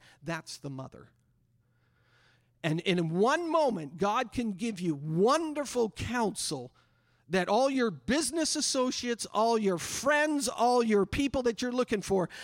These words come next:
can't give you, but in one moment, he can give you the perfect solution to anything that you need.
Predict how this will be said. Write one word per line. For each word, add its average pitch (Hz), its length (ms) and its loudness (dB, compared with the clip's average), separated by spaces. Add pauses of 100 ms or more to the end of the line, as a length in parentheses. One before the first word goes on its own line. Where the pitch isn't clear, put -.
(240)
can't 262 480 0
give 269 240 0
you, 185 180 0
but 185 160 0
in 190 380 0
one 349 280 2
moment, 202 440 2
he 233 160 0
can 220 220 -4
give 226 200 -2
you 202 140 0
the 165 140 -4
perfect - 680 -4
solution 262 760 -4
to 202 220 -2
anything 247 600 -2
that 196 240 -4
you 202 160 0
need. 185 380 -6